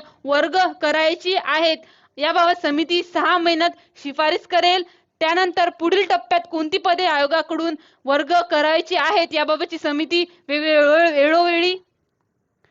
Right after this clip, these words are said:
समिती वेळोवेळी शिफारस करेल. त्याचप्रमाणे समिती आयोगाचे सक्षमीकरण करण्याबाबतही शिफारस करेल. समन्वय समितीने शिफारस केलेली पदे खालील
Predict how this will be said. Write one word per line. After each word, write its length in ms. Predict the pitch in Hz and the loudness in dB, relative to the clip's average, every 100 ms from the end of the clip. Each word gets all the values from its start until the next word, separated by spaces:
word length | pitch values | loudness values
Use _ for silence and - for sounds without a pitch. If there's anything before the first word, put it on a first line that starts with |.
| _ _ - | _ _ -4
समिती 400 | 339 403 381 392 - 254 | 0 2 2 0 -2 0
वेळोवेळी 460 | 294 330 349 370 | 2 4 2 0
शिफारस 480 | 370 330 311 311 - | -2 -4 -2 -2 -2
करेल. 300 | 359 349 359 359 _ | 0 2 2 -4 _
त्याचप्रमाणे 580 | 339 349 359 349 359 349 | -2 -2 0 0 0 -2
समिती 440 | 359 311 339 339 349 | -2 -2 -2 -2 -2
आयोगाचे 480 | 294 302 330 330 330 _ _ - | 0 0 -2 -2 -4 _ _ -4
सक्षमीकरण 800 | 302 - 415 330 359 359 339 349 | -4 -2 -6 -2 -2 0 0 0
करण्याबाबतही 640 | 349 294 320 320 320 359 359 | -2 0 0 0 0 -4 -6
शिफारस 420 | 320 302 330 - | -2 -2 -2 -2
करेल. 320 | 320 339 349 - _ _ | 0 2 0 -4 _ _
समन्वय 560 | 330 311 359 359 370 381 381 - | -2 0 0 2 0 0 -4 -6
समितीने 440 | 294 330 339 349 | -4 -2 -4 -4
शिफारस 420 | 330 302 311 359 - | -6 -4 -4 -4 -8
केलेली 280 | 311 320 349 330 | -6 -6 -4 -4
पदे 280 | 311 339 349 - _ - | 0 -2 -2 -8 _ -4
खालील 400 | 294 302 392 | -2 0 0